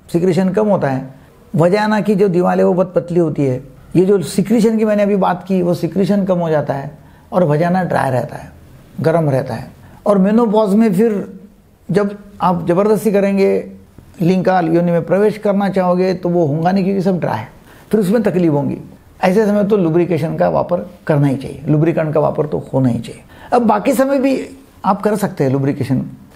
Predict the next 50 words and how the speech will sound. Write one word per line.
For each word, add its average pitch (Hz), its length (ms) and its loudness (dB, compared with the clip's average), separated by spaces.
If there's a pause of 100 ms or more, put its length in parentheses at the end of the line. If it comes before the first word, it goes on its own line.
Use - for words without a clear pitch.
(140)
क्योंकि 226 180 2
lubricant 247 540 2
जो 214 120 4
है, 175 80 2
lubes 208 280 2
जो 185 160 2
है 131 300 -4 (200)
वो 190 140 2
एक 208 160 0
तो 214 60 2
water 170 300 0
based 208 220 2
रहते 190 240 0
हैं, 190 120 -2 (280)
कुछ 202 140 0
silicon 196 420 0
based 160 220 -2
रहते 160 180 -8
हैं। 160 100 -14 (600)
अब 180 140 2
water 180 260 2
based 262 220 2
lube 240 180 2
जो 226 140 2
है 226 60 0
वो 226 100 2
easily 196 340 0
market 190 440 -2
में 185 140 2
available 180 420 0
है, 180 140 2
सस्ते 160 460 -4
भी 185 140 2
है, 175 420 -2 (580)
और 226 280 2
वो 190 260 0
आप 214 420 0
यदि 190 180 2
पहले 202 240 0
लगाते 175 420 0
हैं 175 100 0
तो 180 100 -2
उससे 160 180 -2
बहुत 160 280 -2
अच्छा 180 260 -2
excitement 185 720 -2 (140)
आ 143 100 -2
जाता 147 220 -4
है। - 180 -14 (420)
तो 180 100 4